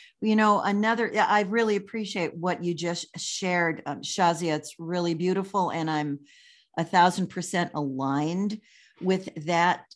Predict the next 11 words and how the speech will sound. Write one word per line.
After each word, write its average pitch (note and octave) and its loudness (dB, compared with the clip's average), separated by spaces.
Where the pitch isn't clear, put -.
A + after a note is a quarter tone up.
distinction F#3+ -2
and F3 2
that E3 2
understanding. D#3+ -2
In E3+ -2
fact, F#3 -2
that F#3 4
is F3+ -2
exactly F3+ 0
the E3+ -2
conclusion D3+ -2